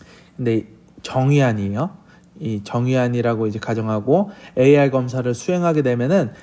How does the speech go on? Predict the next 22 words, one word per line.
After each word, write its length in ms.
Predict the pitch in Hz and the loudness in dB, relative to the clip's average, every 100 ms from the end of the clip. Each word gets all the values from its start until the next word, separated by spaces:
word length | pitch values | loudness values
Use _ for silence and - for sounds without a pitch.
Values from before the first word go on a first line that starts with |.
| - | -2
대략적으로 480 | 214 226 226 214 190 | 2 4 4 2 4
예측되는 540 | 131 180 - 175 165 | 2 0 -2 -2 0
게 160 | 160 156 | 0 2
뭐 320 | 135 135 131 | 2 2 0
이백오십이나 1500 | 120 135 156 139 135 - 127 - _ _ - 120 110 104 - - _ - | 0 0 2 2 0 0 -4 -6 _ _ -8 -6 -4 -6 -10 -20 _ -10
뭐 200 | 107 104 - | -10 -8 -6
이백칠십오 840 | 131 139 - 208 202 214 175 156 | -2 -2 -2 -4 -2 -2 0 0
정도? 580 | 131 110 104 196 - - _ _ | 0 0 0 -2 -4 -20 _ _
그 120 | - | -2
정도 260 | 180 214 180 | 0 0 0
도수가 380 | 139 131 143 135 | -2 -4 0 0
이제 160 | 117 117 | 0 0
나온다고 1600 | 113 117 120 - _ _ _ - - 135 127 123 120 120 120 117 | 0 0 -4 -14 _ _ _ -20 -12 -6 -4 -4 -4 0 0 0
우리 220 | 117 110 | 0 0
예측을 400 | 113 - 127 127 | -2 -4 -4 -2
할 80 | 165 | -2
수 120 | - | -4
있어요. 180 | - 110 | -12 -6
근데 280 | 147 147 - - - - - - | -2 0 -2 -14 -20 -20 -20 -2
이 120 | 180 | 2
해당 440 | 180 240 240 208 131 | 4 4 2 2 2
예시처럼, 680 | 131 170 - 165 185 123 | 0 -2 -2 0 2 0